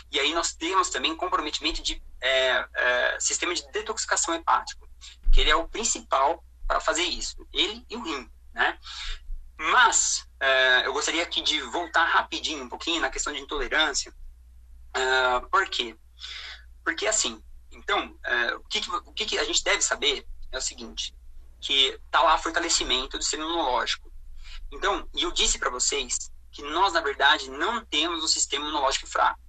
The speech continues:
né? Se a gente tá reclamando, é porque ele tá atuando.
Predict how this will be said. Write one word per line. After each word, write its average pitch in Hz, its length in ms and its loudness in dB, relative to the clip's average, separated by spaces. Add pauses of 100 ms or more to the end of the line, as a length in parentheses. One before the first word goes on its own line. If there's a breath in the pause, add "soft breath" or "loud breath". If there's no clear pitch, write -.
(440)
né? - 220 -2 (140 loud breath)
Se - 160 -2
a - 20 -2
gente - 160 0
tá 190 80 0
reclamando, 190 800 0
é - 60 -10
porque 175 180 -8
ele - 80 -8
tá - 140 2
atuando. 220 580 -2